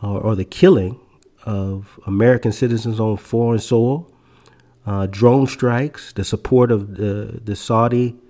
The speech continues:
Saudis against the Yemenis, and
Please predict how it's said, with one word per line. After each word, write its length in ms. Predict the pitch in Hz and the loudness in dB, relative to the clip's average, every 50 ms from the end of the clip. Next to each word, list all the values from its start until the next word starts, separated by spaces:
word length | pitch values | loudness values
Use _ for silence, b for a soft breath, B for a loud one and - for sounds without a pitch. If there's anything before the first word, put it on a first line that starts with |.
| b b b b b b b b b b | b b b b b b b b b b
Saudis 440 | - - 131 117 117 120 120 110 117 | -4 0 2 2 4 4 4 2 2
against 460 | 107 101 120 117 113 110 - - - | 0 2 2 2 2 0 -2 -6 -4
the 380 | 110 101 98 98 95 95 - _ _ _ - | -2 -2 -2 -2 -4 -6 -10 _ _ _ 0
Yemenis, 680 | 123 123 120 113 120 120 123 127 135 143 147 - - | 2 4 4 6 4 4 4 4 2 2 0 -2 -4
and 300 | 123 107 98 101 107 | -4 -2 -2 -4 -6